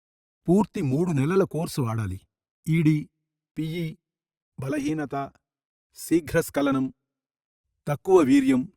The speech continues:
నాణ్యత లేదా పరిమాణం, అలాగే తక్కువ టెస్టోస్టెరాన్. ఇవన్నీ మీ సమయం, బలం, స్టామినా, శక్తి స్థాయిలను ప్రభావితం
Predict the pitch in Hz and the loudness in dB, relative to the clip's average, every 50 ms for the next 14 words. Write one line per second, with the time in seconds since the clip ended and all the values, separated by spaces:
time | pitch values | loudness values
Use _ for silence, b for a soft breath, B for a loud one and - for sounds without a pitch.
0 | _ _ _ _ _ _ _ _ _ _ _ _ _ _ _ _ _ _ - 135 | _ _ _ _ _ _ _ _ _ _ _ _ _ _ _ _ _ _ 0 2
1 | 131 147 156 165 170 165 - 180 170 175 151 139 143 147 143 - - 127 135 143 | 4 6 6 6 6 6 6 6 6 6 6 6 4 4 2 2 2 2 2 4
2 | 147 139 135 135 131 135 180 - _ _ _ _ _ _ - 131 135 143 143 131 | 4 4 4 2 2 0 -2 -6 _ _ _ _ _ _ -2 0 0 2 2 2
3 | 127 131 123 113 - _ _ _ _ - 135 - - 175 180 175 - - 127 110 | 2 2 2 0 -4 _ _ _ _ -8 -8 -4 0 2 2 2 0 -2 -8 -10
4 | - - 170 151 - - 135 131 131 127 123 123 - _ _ _ _ _ _ _ | -6 -6 -6 -6 -2 -2 -2 0 0 0 -2 -4 -6 _ _ _ _ _ _ _
5 | _ _ _ _ _ _ _ - 143 120 131 127 135 147 175 196 156 87 - _ | _ _ _ _ _ _ _ -2 0 2 2 2 2 2 2 0 -2 -8 -10 _
6 | _ _ _ _ _ _ _ _ _ _ _ _ _ - - 143 160 156 - - | _ _ _ _ _ _ _ _ _ _ _ _ _ -4 0 2 2 2 2 0
7 | 120 139 143 143 131 131 131 - _ 127 131 143 147 143 135 131 131 - _ _ | 2 4 4 4 4 2 0 -2 _ -4 0 2 2 2 2 0 -2 -6 _ _
8 | _ _ _ _ _ _ _ _ _ _ _ _ - - - 147 147 156 160 160 | _ _ _ _ _ _ _ _ _ _ _ _ -20 -10 -4 -2 0 2 2 2
9 | 151 131 127 131 - _ _ _ _ _ _ _ - - - 160 147 - - 202 | 2 2 0 -2 -6 _ _ _ _ _ _ _ -16 -4 -2 -2 -2 0 0 0
10 | 190 - - - 139 143 156 151 147 147 131 123 117 113 98 147 151 160 151 - | 0 0 0 -2 0 0 2 2 0 0 0 -2 -6 -4 -2 0 2 2 2 0
11 | 151 131 | -2 -2